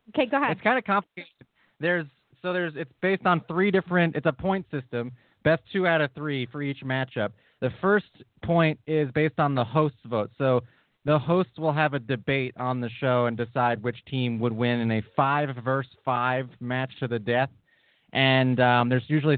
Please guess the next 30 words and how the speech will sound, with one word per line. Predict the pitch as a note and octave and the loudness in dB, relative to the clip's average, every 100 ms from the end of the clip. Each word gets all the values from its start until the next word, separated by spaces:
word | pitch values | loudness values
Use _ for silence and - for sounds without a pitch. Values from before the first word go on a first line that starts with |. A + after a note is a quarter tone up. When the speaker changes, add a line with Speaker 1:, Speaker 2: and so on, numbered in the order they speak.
| B2+ | 0
Speaker 2:
three | C#3+ D#3 | -2 0
hosts | C#3 C#3+ C#3 | 2 2 0
at | D#3 | -2
a | D3+ | -2
time. | C#3 C3+ C#3+ D#3 D#3 | 0 0 0 -2 0
So | C3 B2+ B2 - _ - | 2 2 0 -6 _ -6
it's, | B2 B2 - | -6 -4 0
uh, | B2+ A#2+ A#2+ A2+ | 2 4 4 2
whichever | G#2+ G#2 C#3 C3 | -2 -2 0 0
the | C3 | 2
host's | B2 C3 C#3 - | 4 2 0 -2
majority | B2+ A#2 C3 C3 C3 C3 B2+ | -2 2 2 2 0 0 2
wins, | C3+ D#3 E3+ | 2 2 2
then | C#3 C3+ | 2 2
they | C3 | 2
get | B2+ | 2
a | A#2+ | 0
point | - C3 C3 A2+ | -2 -2 0 -4
for | - B2 | -6 -4
the | A#2 | -4
team | A#2+ C3+ A#2+ | -2 -2 0
who | A#2+ A#2+ | 0 0
they | A#2 | 0
choose. | A2+ G#2 G2 - _ _ _ - | 0 -2 -4 -8 _ _ _ -2
And | B2+ C#3 | 2 4
then | G3+ F#3 F3 | 4 2 0
the | D3+ D#3+ | 0 0
audience | C#3+ F3+ G#3+ D#3+ C3 B2+ | 2 2 2 0 -4 -6
will | C3 C3+ | -8 -8
vote. | A2 A#2+ A#2 - | -4 -2 -2 -4